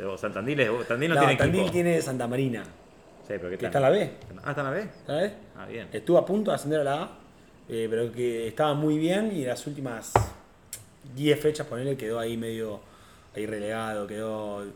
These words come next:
Speaker 2: entras en un octogonal y quedó fuera del octogonal, quedó como noveno, décimo. Em-, empechó un poco, pero
Speaker 1: Bueno, está en
Speaker 2: Tandil
Speaker 1: la B.
Speaker 2: tiene un, está en la B.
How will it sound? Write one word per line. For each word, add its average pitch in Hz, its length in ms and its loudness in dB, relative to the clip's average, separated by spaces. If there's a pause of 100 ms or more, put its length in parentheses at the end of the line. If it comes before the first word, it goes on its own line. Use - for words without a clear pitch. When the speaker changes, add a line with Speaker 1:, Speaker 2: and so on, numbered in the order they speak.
(560)
Speaker 2:
entras 113 360 -2
en 127 120 0
un 120 80 0
octogonal 135 800 2
y 117 140 -8
quedó 113 200 -2
fuera 120 200 -2
del 110 100 -2
octogonal, 110 380 -6
quedó 110 180 -6
como 104 160 -8
noveno, 104 380 -8
décimo. 101 420 -10 (540)
Em-, 117 140 -10 (300)
empechó 123 340 -6
un 113 80 -6
poco, 95 300 -12
pero 101 840 -8
Speaker 1:
Bueno, 98 100 -10
está 95 140 -14
en 101 60 -8
Speaker 2:
Tandil - 160 -2
Speaker 1:
la 98 40 0
B. - 120 2
Speaker 2:
tiene 117 160 -2
un, 104 180 -8 (360)
está - 120 -14
en 110 60 -8
la 107 60 -6
B. 143 220 2